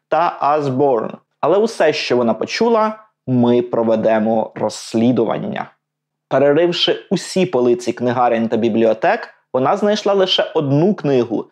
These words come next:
де було написано «Києван Русь» на карті. Це була історія норвежського короля Гарольда,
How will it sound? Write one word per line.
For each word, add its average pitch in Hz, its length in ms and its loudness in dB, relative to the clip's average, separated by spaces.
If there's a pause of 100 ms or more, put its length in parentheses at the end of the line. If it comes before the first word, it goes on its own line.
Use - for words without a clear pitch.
(140)
де 127 140 2
було 165 260 2
написано 127 640 0 (100)
«Києван 120 520 2
Русь» 156 580 0
на 123 140 -2
карті. - 640 -4 (200)
Це - 140 -2
була 147 220 2
історія 156 720 0
норвежського 127 800 0
короля 131 600 0
Гарольда, 151 720 0